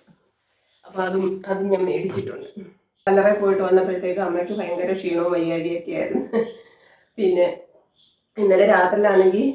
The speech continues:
രാവിലെ നമ്മൾ കല്ലറയിൽ പോകുന്ന കാര്യം പറഞ്ഞപ്പോ തൊട്ട് മോനിക്കുട്ടൻ റെഡി ആയിട്ടിരിക്കുവോ പോവാന്.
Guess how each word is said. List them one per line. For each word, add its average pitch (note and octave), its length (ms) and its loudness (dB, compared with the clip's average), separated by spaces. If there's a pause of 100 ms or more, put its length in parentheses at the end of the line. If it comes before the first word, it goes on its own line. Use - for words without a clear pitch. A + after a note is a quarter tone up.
(240)
രാവിലെ F#3 420 0
നമ്മൾ F#3+ 260 4
കല്ലറയിൽ F#3 480 0
പോകുന്ന F#3 260 4
കാര്യം F#3 320 2
പറഞ്ഞപ്പോ F3+ 320 -2
തൊട്ട് F3+ 300 -4
മോനിക്കുട്ടൻ F#3 500 -2
റെഡി E3+ 260 -2
ആയിട്ടിരിക്കുവോ F3 460 -2
പോവാന്. E3 320 -2